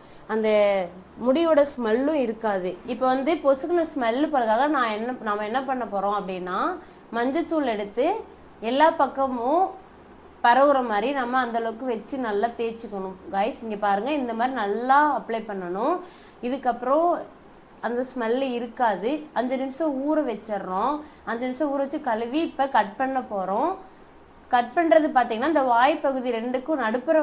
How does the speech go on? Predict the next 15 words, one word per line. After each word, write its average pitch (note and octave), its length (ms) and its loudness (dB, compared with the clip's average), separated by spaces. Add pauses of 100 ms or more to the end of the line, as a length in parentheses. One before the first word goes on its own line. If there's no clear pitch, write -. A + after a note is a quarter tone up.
வந்துட்டு, A#3 380 -4 (520)
அஹ், G#3+ 340 0
கத்தியை A#3+ 400 -2
வச்சு, A#3+ 380 -4 (240)
அஹ், G#3+ 300 -2
கீழமா C4+ 540 0 (260)
இழுத்தா A#3 360 -2 (240)
கட் G3+ 200 -6
ஆயிடும். A3 520 0 (640)
பாருங்க, A#3 560 0 (260)
இப்ப A#3+ 280 -2
கிளீன் C#4 460 -2
பண்றோம். A3 500 -2 (2500)
நல்லா A#3+ 360 -2
வாஷ் B3 400 0